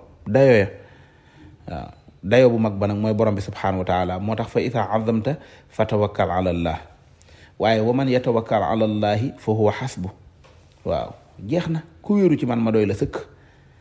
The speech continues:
Ku wéeru ci man ma doy la sëkk. Fii tey mu ne, "Na ngeen ma déggal", mooy na ngeen ma jaamu. Bu leen ma bokkaale kenn.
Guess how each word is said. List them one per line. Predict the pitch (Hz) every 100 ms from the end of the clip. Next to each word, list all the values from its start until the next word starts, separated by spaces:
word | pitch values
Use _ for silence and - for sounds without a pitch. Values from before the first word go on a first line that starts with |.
| _ _ _ - -
Ku | -
wéeru | 117 113
ci | 107
man | 101 98
ma | 98
doy | 95 90
la |
sëkk. | 90 - -
Fii | - 139
tey | 131 117
mu | 117
ne, | 113
"Na | 120
ngeen | 123 120
ma |
déggal", | 110 110 104 98 - - -
mooy | 98
na | 107
ngeen | 117
ma | 113 107
jaamu. | 110 101 101 - - - - - - -
Bu | 104
leen | 120 120
ma | 113
bokkaale | 113 113 110 110 104
kenn. | - 110 127 127